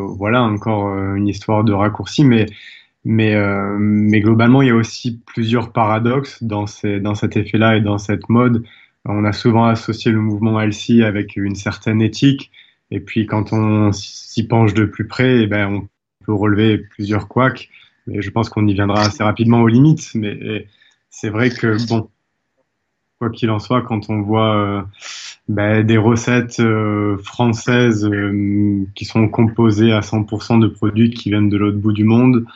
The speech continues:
on comprend plus très bien la notion d'éthique. Après, euh, encore une fois, l'intention était bonne.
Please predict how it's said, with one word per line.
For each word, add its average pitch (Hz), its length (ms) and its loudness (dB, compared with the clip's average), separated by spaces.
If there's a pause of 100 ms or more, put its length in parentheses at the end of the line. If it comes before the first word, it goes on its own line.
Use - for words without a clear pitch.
(360)
on 104 200 -2
comprend 107 420 -2
plus 113 160 -4
très - 180 -2
bien 113 200 2
la 107 80 2
notion 107 300 0
d'éthique. 117 440 2 (320)
Après, 123 420 0
euh, 98 380 -2 (880)
encore 113 340 -2
une 107 60 -2
fois, 131 200 0
l'intention 117 520 -2
était 117 220 -4
bonne. 120 300 0